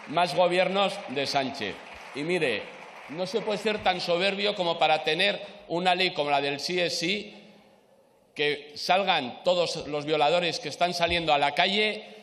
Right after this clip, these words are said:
que se les pida la rectificación y que no solo no se rectifique, sino que se rían de las víctimas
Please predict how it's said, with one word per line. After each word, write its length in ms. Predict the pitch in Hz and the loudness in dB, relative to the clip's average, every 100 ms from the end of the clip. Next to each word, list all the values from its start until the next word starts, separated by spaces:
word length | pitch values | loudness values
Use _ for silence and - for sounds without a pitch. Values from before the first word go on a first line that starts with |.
| - | -8
que 120 | 156 | -4
se 120 | 151 151 | -2 0
les 180 | 156 | -2
pida 260 | - 220 214 | 0 4 6
la 120 | 190 | 4
rectificación 920 | 180 170 170 165 170 165 196 214 220 - | 2 -2 -2 0 2 2 2 0 -2 -8
y 120 | 165 | -8
que 160 | 160 170 | -4 -4
no 240 | 190 240 | -2 -2
solo 340 | 240 247 214 202 | 0 -2 -2 -4
no 120 | 220 | -4
se 180 | 220 220 | -4 -4
rectifique, 840 | 214 208 170 208 214 220 214 - - - | -4 -6 -6 -6 -2 -2 -2 -8 -20 -14
sino 400 | - 170 170 170 | -6 -2 -2 0
que 100 | 175 | 0
se 220 | 160 170 | 2 2
rían 320 | 165 214 240 208 | 4 4 2 4
de 80 | |
las 240 | 170 160 156 | 4 4 0
víctimas 580 | 214 220 208 214 - | -4 -2 0 0 -2